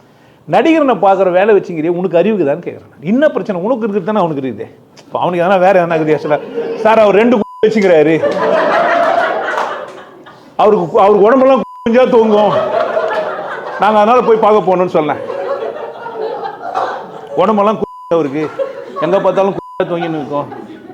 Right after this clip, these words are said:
என்னத்தான் இவனுக்கு, என்னத்தான் பிரம்மாண்டத்தை பார்த்தானுங்க? தன்னை பார்க்காத ஒரு நாய் எப்படி இன்னொருத்தனை சிறப்பா பார்க்கறானுங்க? டேய்,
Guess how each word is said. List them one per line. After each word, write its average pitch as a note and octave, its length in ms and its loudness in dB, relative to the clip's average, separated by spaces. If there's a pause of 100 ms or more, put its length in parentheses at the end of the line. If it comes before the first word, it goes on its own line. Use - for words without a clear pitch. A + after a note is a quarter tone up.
(1080)
என்னத்தான் E4+ 400 2
இவனுக்கு, C4 240 2
என்னத்தான் C#4+ 320 4
பிரம்மாண்டத்தை A#3+ 460 2
பார்த்தானுங்க? D3+ 580 0 (200)
தன்னை C#4 300 2
பார்க்காத C#4+ 440 2
ஒரு A#3 140 4
நாய் A3+ 360 2
எப்படி A3+ 220 4
இன்னொருத்தனை A3 420 0
சிறப்பா G3+ 340 0
பார்க்கறானுங்க? D3 440 -2
டேய், G#3+ 340 2